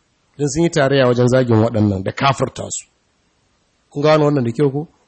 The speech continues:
To, tawaye ga shugabanni kuma, to, Khawarij ne da Mu'tazila suke wannan. Kun gane wannan da kyau ko? Kaga a can, Khawarij da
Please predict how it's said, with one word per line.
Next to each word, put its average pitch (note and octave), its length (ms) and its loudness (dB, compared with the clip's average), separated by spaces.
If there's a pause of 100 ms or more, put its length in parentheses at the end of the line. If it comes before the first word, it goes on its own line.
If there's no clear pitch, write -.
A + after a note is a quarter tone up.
(460)
To, D#3 120 -4
tawaye A#3+ 640 6
ga F3 120 0
shugabanni D#3+ 840 2
kuma, F3 360 2 (840)
to, C#3 100 -8
Khawarij D3+ 520 2
ne D3+ 120 2
da C#3 100 0
Mu'tazila B2 600 -4
suke A#2 280 -12
wannan. G2+ 260 -18 (1900)
Kun B2+ 140 -8
gane C#3+ 220 0
wannan C3+ 200 -2
da G#2+ 80 -8
kyau B2+ 180 -8
ko? B2 100 -12
Kaga D#3+ 340 -4
a D3 80 -6
can, E3+ 240 -2 (540)
Khawarij F3+ 580 2
da C#3 100 -6